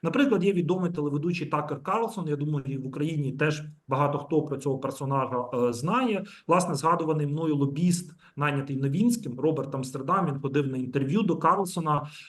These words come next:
е, зібрало це інтерв'ю п'ятдесят п'ять мільйонів переглядів, я думаю, це дуже солідно, навіть за мірками Со-, Сполучених Штатів. І там він, звичайно, розповідав ці всі наративи про гоніння на православних, на віру і так далі.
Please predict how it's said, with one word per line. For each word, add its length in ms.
е, 40
зібрало 400
це 160
інтерв'ю 360
п'ятдесят 500
п'ять 280
мільйонів 460
переглядів, 540
я 80
думаю, 260
це 100
дуже 340
солідно, 520
навіть 260
за 100
мірками 360
Со-, 240
Сполучених 500
Штатів. 680
І 60
там 180
він, 80
звичайно, 400
розповідав 540
ці 60
всі 180
наративи 600
про 280
гоніння 500
на 120
православних, 840
на 120
віру 280
і 40
так 160
далі. 320